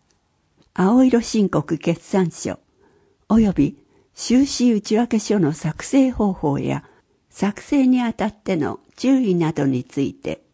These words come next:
説明会を開催します。また、消費税の申告が必要な方々を対象に、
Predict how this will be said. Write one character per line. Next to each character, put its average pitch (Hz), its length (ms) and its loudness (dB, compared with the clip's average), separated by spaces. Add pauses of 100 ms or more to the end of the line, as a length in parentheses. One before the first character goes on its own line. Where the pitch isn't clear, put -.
(260)
説 185 340 0
明 269 180 6
会 135 320 -2
を 127 100 -4
開 147 240 -2
催 131 320 -4
し - 180 -10
ま - 160 -4
す。 - 320 -16 (960)
ま 180 160 -2
た、 - 280 -6 (460)
消 262 280 2
費 269 220 -2
税 214 200 0
の 156 160 0
申 226 320 -2
告 196 300 -4
が 165 160 -2
必 - 340 -6
要 262 220 2
な 226 160 -2
方 214 260 -4
々 - 340 -4
を - 100 -8
対 170 300 -4
象 151 340 -2
に、 143 260 -4